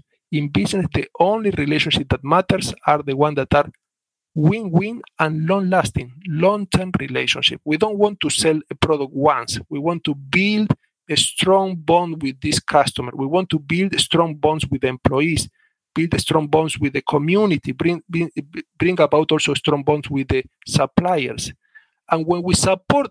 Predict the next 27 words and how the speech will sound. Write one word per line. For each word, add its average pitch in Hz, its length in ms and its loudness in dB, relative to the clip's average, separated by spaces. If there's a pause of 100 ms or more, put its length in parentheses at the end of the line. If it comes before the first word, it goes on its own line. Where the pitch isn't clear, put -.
(160)
each 233 200 2
of 175 120 0
these 196 180 -2
stakeholders, 170 960 0 (540)
according 175 440 -2
to 147 160 -6
social 170 400 0
psychology, 151 720 0
there 139 180 -2
is 143 200 -4
a 135 100 -4
principle, 156 640 -2
the 131 140 -2
law 165 420 4
of 143 120 2
reciprocity. 156 600 -2
When 143 200 -2
we 151 120 2
treat 269 360 -2
others 143 380 2
in 139 120 -6
a 139 60 0
supportive 156 760 0
way, 147 380 0 (600)
they 160 140 -4
tend 202 300 -6
to 170 120 -4